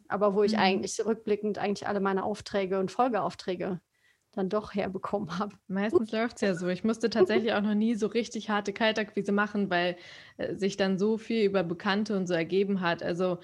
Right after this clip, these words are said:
Speaker 2: i-, ich finde auch dieser Begriff zum Beispiel Netzwerkaufbau, es klingt erstmal immer so ein bisschen abschreckend, weil man denkt: „Oh Gott, ich muss auf zwanzig Kongresse gehen, da muss ich fremde Leute anreden, die ich gar nicht kenne. Was soll ich denen denn sagen?“ und so. Und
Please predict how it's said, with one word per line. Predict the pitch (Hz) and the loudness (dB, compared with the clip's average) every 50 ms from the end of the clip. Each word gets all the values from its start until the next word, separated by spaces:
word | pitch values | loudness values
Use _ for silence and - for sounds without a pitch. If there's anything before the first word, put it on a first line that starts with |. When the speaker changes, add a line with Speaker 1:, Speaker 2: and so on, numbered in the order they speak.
| - - - - - _ _ _ _ _ _ _ - | -10 -20 -20 -20 -20 _ _ _ _ _ _ _ -6
Speaker 2:
i-, | 190 - - | -6 -2 -2
ich | 196 196 - | -4 -2 0
finde | 233 233 233 | 2 2 2
auch | 254 214 | 2 2
dieser | 202 202 214 202 | 0 0 0 0
Begriff | 175 190 180 - 214 220 - | 0 0 -2 -2 -2 -2 0
zum | - 220 | 0 0
Beispiel | 208 - - 185 | 0 2 2 2
Netzwerkaufbau, | 180 196 220 208 - - 233 214 - - 202 196 - 190 190 | 4 4 2 2 0 -2 -2 0 0 0 0 0 0 -2 -2
es | 185 - | -2 -2
klingt | - 233 247 254 | 0 0 2 2
erstmal | - - 214 - 220 202 | 2 0 2 2 2 2
immer | 196 196 | 2 2
so | 180 170 | 2 0
ein | |
bisschen | 170 - - - | -2 0 2 2
abschreckend, | - - - - - 180 - 160 165 | 2 2 0 -2 -2 -2 -2 -2 -2
weil | 196 | 0
man | 180 185 175 | 0 0 0
denkt: | 180 170 - 196 | 0 -2 -2 -4
„Oh | - | 0
Gott, | - 269 285 302 302 233 | 2 4 4 4 2 0
ich | - - | -2 -2
muss | 190 170 - - | -2 -2 -2 -6
auf | 185 - | -8 -4
zwanzig | - - 180 180 175 - - | 0 2 2 2 0 -4 -4
Kongresse | - - 214 208 202 226 247 302 - 294 254 | 0 0 0 2 2 0 -2 0 -2 -4 0
gehen, | 269 262 262 269 233 220 | 2 4 4 4 4 4
da | 185 165 | 4 2
muss | 170 190 202 - | 2 0 -2 -2
ich | 196 - - - | -4 -8 -4 0
fremde | 208 196 175 170 185 | 0 0 2 2 2
Leute | 202 220 240 269 277 - - | 4 4 4 4 4 2 0
anreden, | - 220 233 226 220 220 | 0 0 0 0 0 0
die | 196 170 | -2 -2
ich | - - | -4 -6
gar | - 180 | -6 -4
nicht | 180 196 - - | -6 -6 -8 -4
kenne. | - 240 240 277 285 285 277 - - - 269 - | -2 0 0 2 0 -2 -4 -6 -10 -12 -10 -8
Was | - 165 - | -6 -4 -4
soll | 165 | -4
ich | 156 - | -4 -2
denen | 208 208 208 | 0 0 2
denn | 208 214 233 | 2 2 2
sagen?“ | 220 247 262 285 285 277 277 277 277 254 | 2 2 4 4 2 2 2 2 2 2
und | 226 226 208 | 2 0 0
so. | - 226 220 220 220 - - - - - - | 0 0 0 0 -2 -8 -14 -20 -20 -18 -6
Und | - 196 202 208 202 - - | -2 0 0 0 0 -2 -4